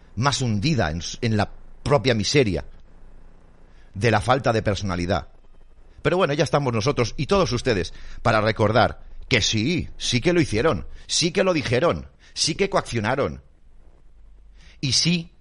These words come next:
que asesinaron. Porque sabían. Sabían de qué se trataba.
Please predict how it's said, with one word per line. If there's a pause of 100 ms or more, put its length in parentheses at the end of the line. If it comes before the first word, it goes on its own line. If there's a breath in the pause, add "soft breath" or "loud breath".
que
asesinaron. (1400)
Porque
sabían. (800 soft breath)
Sabían
de
qué
se
trataba.